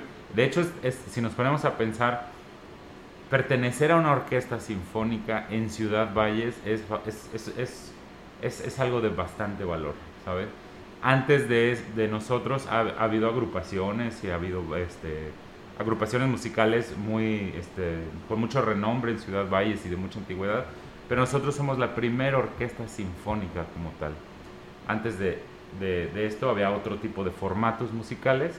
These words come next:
y esto de orquesta sinfónica les da a los chicos de Ciudad Valles la oportunidad de acercarse a un fagot, a un corno francés, a un oboe, o sea, instrumentos que no son comunes encontrar,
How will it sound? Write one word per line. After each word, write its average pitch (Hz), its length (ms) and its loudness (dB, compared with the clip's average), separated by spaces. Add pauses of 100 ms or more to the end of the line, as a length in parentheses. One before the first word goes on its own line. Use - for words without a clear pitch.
(460)
y 135 140 4
esto 151 540 6
de 110 60 4
orquesta 110 420 0
sinfónica 117 600 -2
les 98 280 0
da 101 240 6
a 90 140 -2
los 90 180 -4
chicos 92 320 -4
de 87 60 -2
Ciudad 87 340 -2
Valles 87 320 0 (460)
la 110 60 2
oportunidad 117 560 4
de 135 80 6
acercarse 110 640 0
a 101 60 2
un 104 160 -2
fagot, 98 520 0 (380)
a 95 60 -4
un 98 100 0
corno 101 580 0
francés, 98 580 -4 (520)
a 95 60 0
un 107 160 4
oboe, 95 560 2 (100)
o 98 60 -6
sea, 117 320 4
instrumentos 139 520 0
que 131 140 -2
no 120 200 0
son 120 240 -4
comunes 107 540 -4
encontrar, 98 600 -2